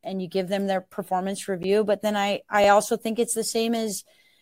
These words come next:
how you manage your players and, and they want feedback. And I think don't have your feedback always be something critical, but give them feedback when they also do something really well or they contribute. That was a great idea. I didn't even think of that.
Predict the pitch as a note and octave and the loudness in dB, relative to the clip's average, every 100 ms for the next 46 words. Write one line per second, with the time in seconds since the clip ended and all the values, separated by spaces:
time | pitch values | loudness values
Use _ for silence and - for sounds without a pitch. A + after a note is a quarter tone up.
0 | _ A#3+ B3+ A#3 A#3 B3+ G#3 A3+ - C#4+ | _ 2 4 2 0 0 0 -4 0 0
1 | F#4+ D#3 E3 G3 F#3 F#3 - G3 G#3 B3+ | 2 -2 -4 -4 -4 -4 -6 2 4 4
2 | A#3+ - - F#3+ F3 E3+ E3+ F#3+ F3+ F3 | 2 -2 -6 -4 2 2 2 -2 -6 -6
3 | E3 _ _ _ _ - A#3 C#4 C4 - | -8 _ _ _ _ 2 4 6 2 0
4 | _ - B3+ D4 C#4+ B3 B3 A#3 A3+ C4 | _ 8 8 8 4 6 8 6 2 2
5 | A#3+ G3+ - G#3+ G#3 G#3 E3+ G#3+ G#3 G#3+ | 6 4 6 4 4 2 -2 -2 0 0
6 | G#3 G3 - _ _ _ - A3 G#3+ A3 | 0 -2 -6 _ _ _ 0 0 0 -4
7 | F#3+ - G3+ G#3+ B3+ B3+ A3+ G#3 G#3 G#3 | -4 0 2 2 4 4 4 0 0 2
8 | G#3+ G3+ - G#3+ G#3 G3 G3+ G3 - F#3 | 0 -2 -4 2 2 2 0 -4 -2 -2
9 | F3+ G3 G3+ F#3+ F#3+ F#3 F#3+ F3+ F3+ F#3 | -2 -6 -6 -6 -8 -6 -8 -6 -2 0
10 | F3 E3 E3 - - _ - G3 F#3 F#3 | 0 -2 -4 -6 -8 _ -2 0 0 -2
11 | - - G3+ F#3+ F#3+ A3 A#3+ A3 F3 - | -6 -4 -2 0 0 2 2 2 -2 -4
12 | F3+ G#3+ A#3 G3+ F#3+ G3 F#3 D#3+ F#3 G#3+ | 0 0 -2 -6 -4 2 2 2 -2 -2
13 | G#3 G3 E3+ A3 - F3 F3 D#3+ - | -2 -4 -6 -8 -6 -4 -2 -2 -6